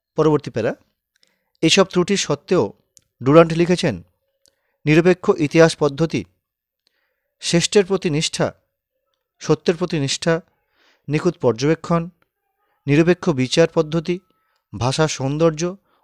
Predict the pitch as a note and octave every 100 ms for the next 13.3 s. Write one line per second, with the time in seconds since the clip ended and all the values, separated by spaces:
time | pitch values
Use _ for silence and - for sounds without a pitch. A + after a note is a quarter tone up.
0 | - C#3+ C#3+ C#3+ E3+ C#3 A#2+ - E3 E3+
1 | C3 F#2+ - _ _ _ _ _ _ _
2 | _ _ - C3 D3+ B2+ A#2 - _ _
3 | C3+ D3+ E3 E3 E3+ - D3+ E3+ E3+ F3
4 | F3+ B2+ A#2+ G2 F2+ _ _ _ _ _
5 | - D3 E3 D#3+ - _ - E3 F#3 E3+
6 | A2+ A2+ _ _ - B2+ D#3 D3+ F#3 F#3
7 | C#3 C#3+ F3+ E3+ E3+ F3 F3 C#3+ C3+ C#3+
8 | C#3 E3 - C3+ C3+ D#3+ - A#2 - F#3
9 | - _ _ - B2+ A#2 G2 E2+ A2 _
10 | _ _ _ _ _ _ _ _ A3 G#3+
11 | F#3+ G#3 G3+ A3+ F3+ F3+ G3+ C3+ - _
12 | _ C3 C#3 D#3 F#3+ F3 F3+ F3+ D3 D3
13 | F3 B2+